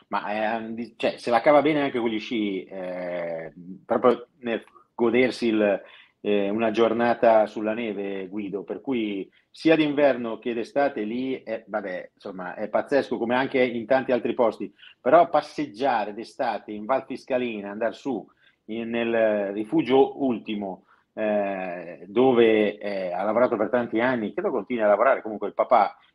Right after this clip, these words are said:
che però ogni tanto segue Yannick per fargli da mangiare, per farle, fargli delle prelibatezze, eh, che evidentemente migliorando anche a tavola, eh, sta migliorando <laughs> anche Yannick, perché anche quello è un contributo, la cucina di casa ha sempre il suo effetto,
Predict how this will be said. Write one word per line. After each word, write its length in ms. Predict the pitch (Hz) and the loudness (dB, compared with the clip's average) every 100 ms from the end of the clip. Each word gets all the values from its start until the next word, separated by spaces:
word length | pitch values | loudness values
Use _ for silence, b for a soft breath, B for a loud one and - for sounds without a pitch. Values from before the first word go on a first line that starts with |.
| - | -6
che 220 | 104 101 - | -6 -6 -6
però 200 | 117 123 | -2 -2
ogni 180 | 110 107 | -2 -4
tanto 340 | 123 117 107 | -6 -4 -8
segue 320 | - 117 110 | -8 -4 -4
Yannick 440 | 107 120 110 104 101 | -2 -4 -4 -6 -8
per 160 | 95 | -8
fargli 240 | - 110 107 | -4 -4 -2
da 80 | |
mangiare, 580 | 110 123 113 123 104 95 | -4 -4 0 2 2 -2
per 320 | 101 101 98 - | -4 -6 -6 -4
farle, 360 | 113 110 107 - _ | -4 -4 -8 -10 _
fargli 240 | 117 120 | -2 -2
delle 220 | 113 110 | -2 -4
prelibatezze, 1160 | 104 131 127 135 127 117 - 123 - - 139 143 b b b _ | -2 -2 0 0 2 2 2 0 -2 -2 -2 -2 b b b _
eh, 320 | 110 104 101 | -4 -2 -2
che 200 | 95 120 - | -4 -8 -6
evidentemente 680 | 131 131 165 165 185 208 127 | -4 0 0 2 -2 -2 -2
migliorando 560 | 135 135 139 170 160 | 0 4 4 2 0
anche 420 | 135 160 147 143 139 | 0 -2 0 4 6
a 140 | 135 | 6
tavola, 720 | - 165 160 156 151 143 131 | 6 4 4 0 0 2 0
eh, 240 | 117 117 113 | -4 -8 -6
sta 180 | - | -4
migliorando 540 | 131 127 135 151 143 - | -4 -2 -2 -2 -4 -8
<laughs> 60 | |
anche 340 | 170 - - 135 | -8 -6 -6 -4
Yannick, 360 | - 170 120 107 | -4 -6 -8 -10
perché 200 | 123 131 | -4 -4
anche 200 | 135 127 | -4 -4
quello 300 | 156 - B B B | 0 0 B B B
è 100 | 135 | -2
un 100 | 139 | -2
contributo, 920 | 143 143 147 143 139 120 147 165 135 | 0 -2 -2 0 0 0 0 0 -2
la 200 | 113 113 | -2 -2
cucina 380 | - 117 160 151 | -2 -6 -4 -4
di 120 | 131 | -2
casa 440 | 135 127 117 107 104 | 2 2 4 2 0
ha 80 | |
sempre 320 | 110 131 123 127 | -2 -4 -4 -6
il 40 | |
suo 120 | - | -4
effetto, 640 | 143 143 131 - 147 - | -4 -2 -2 -2 -4 -4